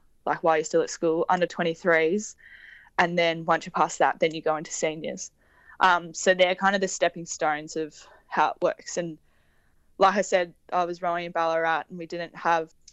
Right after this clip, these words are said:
we didn't have water. I didn't really know you could row after school. Like, like I said, little country girl. I didn't really know much about rowing. I didn't know sport outside of school. So Mum obviously got me in touch with Melbourne Uni, and that's where I started rowing. And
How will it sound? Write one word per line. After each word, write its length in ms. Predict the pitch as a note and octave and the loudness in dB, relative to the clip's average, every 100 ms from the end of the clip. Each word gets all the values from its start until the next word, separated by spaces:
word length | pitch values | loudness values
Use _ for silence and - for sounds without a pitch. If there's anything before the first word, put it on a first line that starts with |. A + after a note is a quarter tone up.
| - | -14
we 80 | - | -10
didn't 140 | E3+ E3+ | -8 -4
have 160 | C#3+ | -2
water. 260 | F#3+ A3+ A3+ | 4 4 6
I 320 | G#3+ G#3 G3 | 6 6 2
didn't 160 | A3 G3+ | 0 -2
really 200 | F3+ E3+ | -4 -4
know 180 | E3 D#3+ | -6 -6
you 160 | D#3 | -8
could 160 | D3+ E3+ | -10 -4
row 140 | D3+ | -4
after 200 | D3 - | -4 -10
school. 300 | - - D3 | -16 -12 -10
Like, 260 | C#3+ C#3+ - _ - | -10 -10 -12 _ -6
like 140 | D3 | -6
I 40 | - | -4
said, 160 | D#3 | -6
little 140 | D#3 D#3+ | -4 -6
country 340 | - D#3+ D#3+ | -8 -8 -6
girl. 400 | D3+ C#3+ C#3+ C#3+ - | 0 0 0 -6 0
I 60 | |
didn't 120 | E3 | 0
really 140 | E3 E3 | 0 0
know 320 | D#3+ D3+ D3+ | 2 2 2
much 220 | E3 A2+ | 0 -2
about 220 | - D3+ C3 | 2 2 2
rowing. 200 | D#3 D#3 | 2 0
I 40 | |
didn't 260 | D#3 E3+ E3 | -2 -4 -2
know 200 | D3+ D3+ | -2 -2
sport 460 | - - D3 C#3+ - | -2 0 2 0 0
outside 400 | F3+ - - D3 | 0 0 0 0
of 80 | D3+ | -2
school. 360 | - - D3+ - _ - | -4 -2 -4 -4 _ -6
So 420 | - F#3 F3+ F3 E3+ E3+ E3+ - _ - | 4 6 6 4 2 0 -4 -10 _ -4
Mum 300 | F#3+ F#3 F#3+ | 0 0 0
obviously 340 | F#3 F3+ F#3 | -4 -4 -6
got 220 | F3+ E3+ | -2 -4
me 440 | F3 E3+ E3 D#3+ E3 _ _ _ _ _ | -4 -8 -8 -12 -14 _ _ _ _ _
in 120 | - E3+ | -10 -4
touch 300 | - E3+ - | 0 0 -2
with 120 | E3+ | -10
Melbourne 260 | D#3 D#3+ | -6 -4
Uni, 440 | G#3 A3+ A3 G#3+ G3+ | -2 0 0 0 -2
and 160 | F3 E3 _ _ - _ | -4 -8 _ _ -20 _
that's 220 | F#3 E3 | 2 2
where 80 | F3+ | 0
I 40 | F3 | -2
started 340 | - E3+ E3 | 0 -2 0
rowing. 480 | E3+ E3 E3 E3 D#3+ | -2 -2 -2 -6 -10
And 140 | E3 | -14